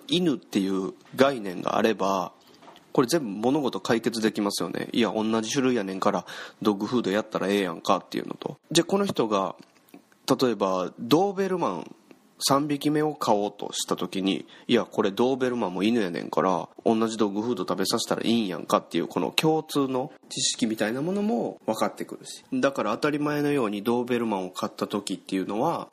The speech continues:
柴犬を飼った時よりも、もっともっと上手くなってるだろうし、もっともっと、あの、理解も増してるだろうし。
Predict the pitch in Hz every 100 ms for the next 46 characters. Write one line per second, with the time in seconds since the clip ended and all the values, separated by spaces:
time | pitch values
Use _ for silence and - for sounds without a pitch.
0 | - - 110 113 - 107 101 98 131 _
1 | - 113 120 120 113 107 95 90 104 113
2 | 98 92 - _ 127 131 113 104 - 107
3 | 113 101 98 90 - 95 95 87 92 -
4 | 101 92 - - - 123 117 104 95 101
5 | 90 - 104 98 92 117 117 101 92 87
6 | - - 107 - 104 92 - - - -
7 | - -